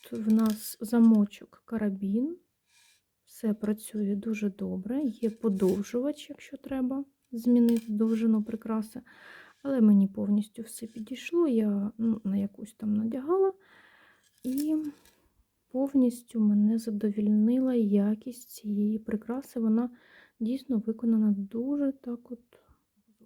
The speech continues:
якісно. Тому цю прикрасу я можу порадити. Вона дійсно,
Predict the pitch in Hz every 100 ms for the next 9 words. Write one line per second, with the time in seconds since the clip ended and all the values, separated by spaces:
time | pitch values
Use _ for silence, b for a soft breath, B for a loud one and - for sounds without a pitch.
0 | 214 208 196 190 214 - 247 240 _ b
1 | b b b b b b 247 254 233 214
2 | - - 233 233 220 220 208 202 196 208
3 | - 214 196 190 190 226 - 302 359 _
4 | _ _ _ _ _ _ 220 208 202 196
5 | 196 202 196 240 269 - 349